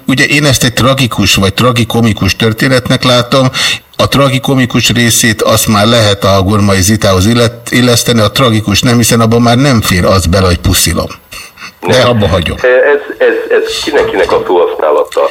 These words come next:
Speaker 1: Igen.
Speaker 2: Ö, ezt, ezt hagyjuk meg,
Speaker 1: Jó.
Speaker 2: ö, ö, ö,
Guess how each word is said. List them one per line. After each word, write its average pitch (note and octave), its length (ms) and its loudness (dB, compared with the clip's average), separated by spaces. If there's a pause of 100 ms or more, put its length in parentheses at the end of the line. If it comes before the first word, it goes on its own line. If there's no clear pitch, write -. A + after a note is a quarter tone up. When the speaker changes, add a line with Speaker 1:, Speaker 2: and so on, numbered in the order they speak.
(180)
Speaker 1:
Igen. C3 360 0
Speaker 2:
Ö, D#2 60 2 (680)
ezt, - 520 0
ezt G#2 220 0
hagyjuk A2 520 -4
meg, D2+ 240 -2
Speaker 1:
Jó. F#2 100 0
Speaker 2:
ö, D2 140 2 (440)
ö, - 80 -2
ö, D#2 560 2